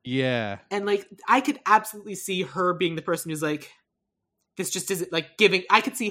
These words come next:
Speaker 2: her being someone who gives up the mask.
Speaker 1: Yeah, this doesn't fit. Yeah.
Speaker 2: Yeah.
Speaker 1: I like it. That's
Speaker 2: And so
Speaker 1: perfect, actually.
Speaker 2: Okay,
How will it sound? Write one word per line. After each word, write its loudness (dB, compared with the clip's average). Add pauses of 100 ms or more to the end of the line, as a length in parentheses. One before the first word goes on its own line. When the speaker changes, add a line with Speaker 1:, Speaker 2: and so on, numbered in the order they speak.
(100)
Speaker 2:
her 6
being 0
someone -6
who -4
gives -6
up -8
the -12
mask. -14
Speaker 1:
Yeah, -2
this -2
doesn't -2
fit. -12 (220)
Yeah. -2
Speaker 2:
Yeah. -4 (360)
Speaker 1:
I -8
like -8
it. -14 (260)
That's -6
Speaker 2:
And -10
so -4
Speaker 1:
perfect, -16
actually. -14 (360)
Speaker 2:
Okay, -10